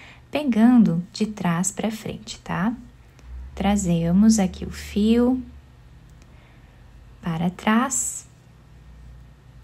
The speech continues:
E aqui nós podemos fazer uma ou duas correntes, como vocês preferirem, né?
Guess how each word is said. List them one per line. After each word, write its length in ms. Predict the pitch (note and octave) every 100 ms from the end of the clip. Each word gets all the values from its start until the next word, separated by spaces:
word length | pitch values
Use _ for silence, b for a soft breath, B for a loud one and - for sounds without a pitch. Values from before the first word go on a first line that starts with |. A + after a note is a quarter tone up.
| - - b b b b b
E 100 | C#4+
aqui 460 | D4 - - A3+ A3
nós 300 | F3+ G3+ G#3
podemos 580 | - A3+ F#3 F3+ F#3+ -
fazer 480 | G#3+ G3+ F#3+ F#3 -
uma 400 | - A3+ C4+ C#4
ou 180 | A3 F#3+
duas 400 | F#3 F3+ E3 E3
correntes, 680 | - A3 A3 D#3+ E3 - -
como 300 | - F#3+ F3+
vocês 480 | F3+ - D#3+ - F3+
preferirem, 720 | - F3+ - A3 E3 E3 A#3
né? 180 | G#3 F3+